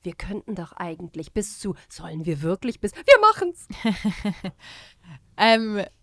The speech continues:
Speaker 2: spannend. Ich glaub, der erste Gedanke, den wir hatten, ist, wir sind in einem Zug auf Bern gsi, um am Joe seine Grossmami zu treffen.
Speaker 1: Mhm.
Speaker 2: Und wir haben irgendwie darüber geredet, dass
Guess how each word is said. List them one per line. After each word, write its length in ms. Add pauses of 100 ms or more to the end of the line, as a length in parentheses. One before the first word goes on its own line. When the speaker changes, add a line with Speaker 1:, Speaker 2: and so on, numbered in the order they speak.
(180)
Speaker 2:
spannend. 640
Ich 80
glaub, 220
der 100 (100)
erste 280
Gedanke, 560
den 120
wir 180
hatten, 280
ist, 180
wir 60
sind 320
in 160
einem 180
Zug 260
auf 180
Bern 360
gsi, 480 (140)
um 160
am 260
Joe 180
seine 160
Grossmami 420
zu 80
treffen. 420 (100)
Speaker 1:
Mhm. 280 (320)
Speaker 2:
Und 460
wir 100
haben 100
irgendwie 240
darüber 280
geredet, 440 (160)
dass 440